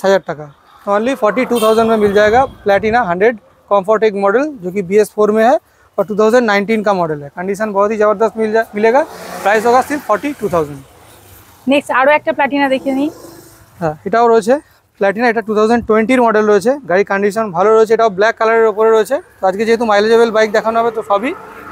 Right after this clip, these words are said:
Speaker 1: mileageable বাইকই থাকবে। এখানে রয়েছে টায়ার দেখুন কত সুন্দর রয়েছে গাড়ির। এটা দু হাজার চব্বিশ সাল পর্যন্ত insurance, দু হাজার পঁচিশ সাল পর্যন্ত ইন্স্যুরেন্সও এর মধ্যে আছে। তো price থাকছে আপনাদের জন্য মাত্র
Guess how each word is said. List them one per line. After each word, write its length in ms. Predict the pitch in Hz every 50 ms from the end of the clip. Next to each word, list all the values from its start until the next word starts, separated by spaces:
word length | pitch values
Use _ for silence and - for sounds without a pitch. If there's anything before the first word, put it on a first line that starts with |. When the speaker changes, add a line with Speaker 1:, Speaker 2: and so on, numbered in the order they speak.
| - - - - - - - - - 175
Speaker 1:
mileageable 420 | 185 202 220 220 214 226 226 233 226 214
বাইকই 220 | 214 214 220 247 - 185
থাকবে। 220 | 185 165 - - 381 381 381 381 - 381 381 - 208 190
এখানে 180 | 190 220 226 220 220
রয়েছে 220 | 220 214 - 262 311 - - - - - - - - - - -
টায়ার 220 | 214 208 220 233 220
দেখুন 160 | 226 220 247 226
কত 100 | 226 208 208 185
সুন্দর 220 | 208 208 214 214 214 208
রয়েছে 180 | 214 208 185 214 208 208
গাড়ির। 200 | 214 262 330 349 _ _ _ _ _ _ _ _ _ _ - -
এটা 160 | 180 226 233 233 240 240 247 - - 240 220 180
দু 60 | 208 208
হাজার 240 | 214 226 226 233 233 226 226 202 202 190 185 185 - -
চব্বিশ 280 | 208 202 185 202 226 -
সাল 120 | - 214 208 202
পর্যন্ত 240 | 208 196 214 208 202 220 202
insurance, 380 | 190 - - 202 202 208 202 185 - _ -
দু 40 | 202 202
হাজার 160 | 214 226 - -
পঁচিশ 200 | 208 - 254 220 -
সাল 100 | 226 214 208
পর্যন্ত 180 | 214 202 208 226 202
ইন্স্যুরেন্সও 460 | 170 - 214 214 214 214 - 247 269 349 - - 208
এর 60 | 196 196
মধ্যে 180 | 196 180 202 190
আছে। 140 | 185 - 254 277 - - _ _ _ _ - _ _ _ _ -
তো 60 | 202 175
price 200 | - 208 220 247 - -
থাকছে 180 | 240 214 - 247 233
আপনাদের 220 | 208 220 226 220 202
জন্য 120 | 226 226 233 214 190
মাত্র 200 | 190 _ -